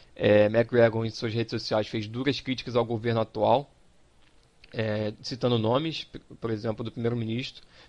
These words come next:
fez duras críticas e se diz apto a governar. Diferentemente do Brasil, o mandato presidencial na Irlanda tem duração de sete anos, O presidente só pode ser reeleito uma única vez, período máximo de quatorze anos no poder. O atual presidente da Irlanda,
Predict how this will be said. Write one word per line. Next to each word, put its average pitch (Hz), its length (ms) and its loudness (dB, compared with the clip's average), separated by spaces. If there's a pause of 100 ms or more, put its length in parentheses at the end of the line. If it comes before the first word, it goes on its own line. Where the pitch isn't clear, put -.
(120)
fez 110 140 -8
duras 120 240 -4
críticas 127 500 -8
e 151 220 -4
se 180 160 -10
diz 156 420 -8
apto - 440 0
a 135 80 -2
governar. 135 580 -4 (540)
Diferentemente 151 640 -6
do 160 60 -4
Brasil, 127 540 0
o - 60 -10
mandato 120 340 2
presidencial 120 580 -2
na 113 100 0
Irlanda 110 300 -2
tem 120 180 -8
duração 113 300 -4
de 107 80 -6
sete - 360 2
anos, 127 380 -6 (420)
O - 60 -14
presidente 127 480 -2
só 127 80 -4
pode 127 260 4
ser 131 120 -4
reeleito 123 340 0
uma 120 120 0
única 131 320 0
vez, 120 380 -4 (320)
período 117 260 -2
máximo 110 380 0
de 101 80 -10
quatorze 113 400 -2
anos 107 180 -4
no 113 60 -10
poder. 127 380 -4 (500)
O - 80 2
atual 135 260 4
presidente 127 540 -4
da 123 140 2
Irlanda, 113 440 -2